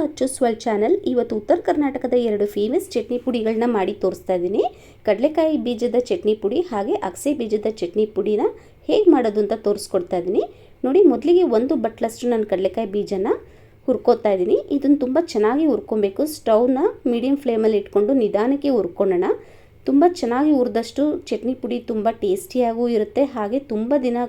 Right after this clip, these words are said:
ಕೂಡ ಕೆಡೋದಿಲ್ಲ. ಇದು ತುಂಬ ಚೆನ್ನಾಗಿ ಕೆಂಪುಗಾಗೋವರೆಗೂ ಹುರ್ಕೊಬೇಕು, ಆವಾಗಲೇ ತುಂಬ ಟೇಸ್ಟಿಯಾಗೂ ಕೂಡ ಇರುತ್ತೆ. ನೋಡಿ, ಸಿಪ್ಪೆ ಎಲ್ಲ ಇವಾಗ ಕಪ್ಪಾಗ್ತಾ ಇದೆ. ಈ ಥರ ಕಪ್ಪಾಗ್ತಿದೆ,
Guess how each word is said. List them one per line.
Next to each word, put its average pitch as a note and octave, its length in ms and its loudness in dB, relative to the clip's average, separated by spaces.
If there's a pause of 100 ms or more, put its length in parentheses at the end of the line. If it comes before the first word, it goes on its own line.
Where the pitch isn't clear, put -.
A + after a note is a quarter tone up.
ಕೂಡ G#3+ 100 2 (160)
ಕೆಡೋದಿಲ್ಲ. G3+ 400 0 (840)
ಇದು D4+ 100 -2 (120)
ತುಂಬ A#3+ 180 0 (160)
ಚೆನ್ನಾಗಿ A#3+ 400 0 (140)
ಕೆಂಪುಗಾಗೋವರೆಗೂ G#3+ 960 2
ಹುರ್ಕೊಬೇಕು, F#3 640 0 (240)
ಆವಾಗಲೇ G#3 320 0 (480)
ತುಂಬ A#3+ 180 2 (160)
ಟೇಸ್ಟಿಯಾಗೂ G#3 680 0 (120)
ಕೂಡ G3+ 120 2 (140)
ಇರುತ್ತೆ. E3+ 300 -2 (120)
ನೋಡಿ, A3 200 0 (120)
ಸಿಪ್ಪೆ A#3+ 380 0
ಎಲ್ಲ A#3+ 180 2
ಇವಾಗ G3+ 220 -2 (160)
ಕಪ್ಪಾಗ್ತಾ - 640 -4
ಇದೆ. F#3 160 0 (540)
ಈ B3 100 0
ಥರ B3 80 2 (100)
ಕಪ್ಪಾಗ್ತಿದೆ, B3+ 640 -2